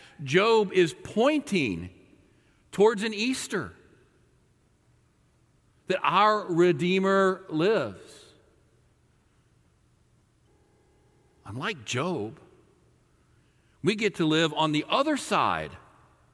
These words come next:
of Easter. We know the story. We know that the tomb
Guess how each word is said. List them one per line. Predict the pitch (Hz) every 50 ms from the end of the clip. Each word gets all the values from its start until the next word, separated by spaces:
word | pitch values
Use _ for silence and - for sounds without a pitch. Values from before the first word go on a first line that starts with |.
| _ _ _ _ _ _ _ _ -
of | 117 113 -
Easter. | - 113 110 101 - - - - - - - _ _ _ _ _ _ _ _ _ _ _ _ _ _ _ _ _ _ _ _ _ _ _ _ _ _ _ _ _ _ _ _ _ _ _ _ -
We | 214 202
know | 196 202 226 285 320
the | 320 285
story. | - - - - 190 170 139 107 90 76 76 76 - - - - - _ _ _ _ _ _ _ _ _ _ _ _ - - - -
We | 208 220 208
know | 196 214 269 311 302 277 214 170 147
that | 156 170 -
the | 175 165
tomb | - - - 240 269 294 294 277 254 220 185 -